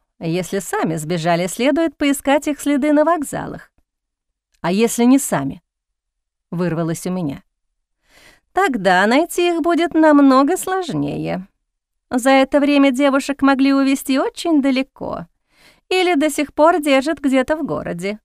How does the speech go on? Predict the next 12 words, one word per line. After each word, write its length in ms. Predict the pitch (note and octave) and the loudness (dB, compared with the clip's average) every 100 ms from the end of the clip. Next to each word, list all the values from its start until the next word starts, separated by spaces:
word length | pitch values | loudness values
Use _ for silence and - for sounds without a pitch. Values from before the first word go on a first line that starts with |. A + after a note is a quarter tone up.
| _ _ _ _ | _ _ _ _
Главное — 480 | B3+ C#4+ C#4+ C#4+ C#4+ | 2 4 6 6 4
понять 420 | D4 C#4+ C#4+ C#4+ | 4 4 2 0
причину. 720 | D4+ D4+ - - - C4 - - _ _ _ _ _ _ _ _ | -8 -8 -10 -10 -8 -8 -12 -14 _ _ _ _ _ _ _ _
Как 180 | A#3+ A3+ | 0 2
бы 120 | G#3+ | 0
там 320 | A#3 A#3+ C4 | 0 2 4
ни 120 | F#4 F4 | 2 -2
было, 280 | E3 F3+ | -2 -2
всё 340 | G3+ - F4+ E4+ | -4 -2 0 2
упирается 540 | D#4 D#4 D4+ D4+ E4 | 2 4 4 4 -2
в 100 | D4 | -2
госпиталь. 720 | D4+ C#4 - - - - F#3 | -2 -4 -6 -14 -12 -12 -12